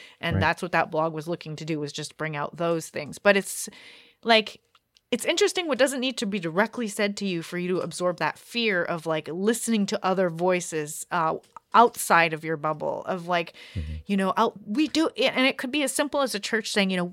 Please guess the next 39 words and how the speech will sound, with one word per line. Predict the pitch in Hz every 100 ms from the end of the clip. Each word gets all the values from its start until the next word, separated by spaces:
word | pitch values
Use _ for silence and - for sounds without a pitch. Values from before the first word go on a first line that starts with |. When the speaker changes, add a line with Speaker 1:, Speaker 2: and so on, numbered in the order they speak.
| -
Speaker 1:
"We | 262 349 320 285 - -
got | 220
it | 226 -
right. | 214 302 254
Like, | 208 208
we're | 294
special." | 359 - 294 294 - 214 196
We're | 220 285 302 -
just | 233 285 -
kind | 277 349
of |
encouraging | 233 220 233 226 240 220
that | 185
you, | 180 175
where, | 175 202 220
whatever | 196 233 247 233
you're | 196 220
a |
part | 208 - 185
of | 240 277 - -
has | - 226
something | - 254 262 247
that | 196
places | - 214 208 208 -
out | 202 -
there | 175 165 175 _ _ _ _ _ _ - - 185
don't | 196 196
get | 175 170 - _ _
and | 185
don't | 175 185
have, | 180 185 151 160 - -
and | 175 170
don't | 196
have | 208 175
that | 151 185
blessing | 196 196 196 180
or | 151
anointing | 160 185 196 196 190 180 -
or | 165 160 160